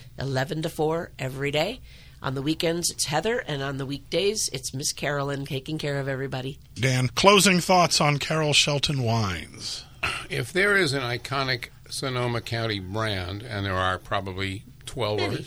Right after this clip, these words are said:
Speaker 3: eighteen, uh, and I can name them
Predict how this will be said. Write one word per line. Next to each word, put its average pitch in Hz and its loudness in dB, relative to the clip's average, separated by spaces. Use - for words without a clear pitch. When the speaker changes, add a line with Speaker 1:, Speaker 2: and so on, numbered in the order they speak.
Speaker 3:
eighteen, 120 0
uh, 104 0
and 117 -2
I 131 0
can 120 -2
name 107 -2
them 87 -12